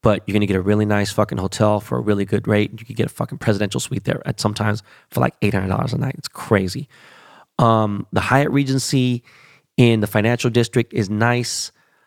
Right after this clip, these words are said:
Um, the Grand Hyatt at San Francisco is pretty nice. Trying to think of what else.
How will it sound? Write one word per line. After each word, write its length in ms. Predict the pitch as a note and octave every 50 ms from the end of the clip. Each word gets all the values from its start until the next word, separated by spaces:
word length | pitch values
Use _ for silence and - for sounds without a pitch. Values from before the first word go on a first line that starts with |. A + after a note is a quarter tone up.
| _ _ _ _ -
Um, 300 | A#2 G#2+ G#2 G#2 G#2+ G#2+
the 60 | A2+
Grand 280 | - A#2+ A2 G#2+ G#2
Hyatt 440 | - - - D3 D3 C#3+ C#3 C#3+ - -
at 80 | B2 -
San 160 | - C#3+ C3+
Francisco 560 | B2 A#2 - D3 C#3 - - - G#2 - -
is 140 | - A#2+ -
pretty 260 | - - - C3+ C3+
nice. 560 | B2+ B2+ B2+ B2 A#2+ B2+ B2 - - - - - _ _ _ _ _ _ _ _ _ _ _ _ _ _
Trying 240 | - - A#2+ A2+ G#2
to 60 | -
think 160 | - A2 -
of 80 | A2+ G2
what 140 | G#2 G2+ G2
else. 400 | A#2 C3 - - - - -